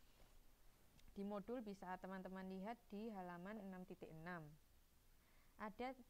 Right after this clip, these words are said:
empat tipe pusat pertanggungjawaban. Yang pertama, pusat kos, yaitu manajer bertanggung jawab terhadap kos yang berada pada wewenangnya.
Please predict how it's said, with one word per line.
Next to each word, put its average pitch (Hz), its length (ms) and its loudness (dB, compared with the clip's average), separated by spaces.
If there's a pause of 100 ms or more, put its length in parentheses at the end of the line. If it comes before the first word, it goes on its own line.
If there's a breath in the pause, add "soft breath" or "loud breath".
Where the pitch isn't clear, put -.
(240)
empat 233 400 4
tipe 214 300 4 (100)
pusat 208 400 0
pertanggungjawaban. 175 960 2
Yang 190 240 2
pertama, 185 400 2
pusat 196 260 0 (140)
kos, 240 240 10 (560 loud breath)
yaitu 226 640 6 (720)
manajer 233 560 4
bertanggung 208 480 4
jawab 190 400 4
terhadap 190 400 2 (100)
kos 269 220 4 (180)
yang 220 220 0
berada 185 480 2
pada 208 400 0
wewenangnya. 160 720 0